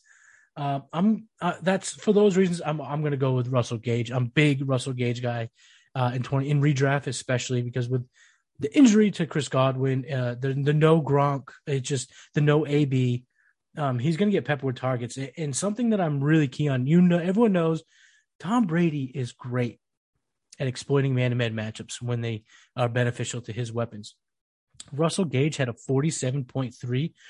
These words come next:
route win rate against man. That was twelfth most out of qualified receivers. And he, and I'm sorry, that was the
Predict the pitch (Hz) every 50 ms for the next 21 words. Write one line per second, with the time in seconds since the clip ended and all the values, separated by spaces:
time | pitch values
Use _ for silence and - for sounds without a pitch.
0 | - - - _ - 123 123 131 135 143 - - 160 131 135 147 151 151 151 160
1 | 170 196 - _ _ _ _ _ - 147 135 127 135 135 127 127 - 131 127 131
2 | 143 170 180 _ _ _ _ _ _ _ _ - 165 180 208 196 - - - -
3 | 156 160 160 175 180 180 - - - - 139 135 139 147 151 139 110 113 - -
4 | - - - _ _ _ _ _ _ _ _ _ _ _ _ _ _ _ _ -
5 | 143 131 120 123 - 139 135 127 123 127 127 123 120 113 - - 123 120 113 107
6 | - - _ _ _ _ _ _ _ _ _ - 190 185 190 185 - - 156 135
7 | 185 208 196 - 180 202 202 - 208 196 185 175 160 _ - 170 160 160 165 -
8 | 160 151 135 - 151 139 135 143 143 143 135 - - 147 160 143 131 131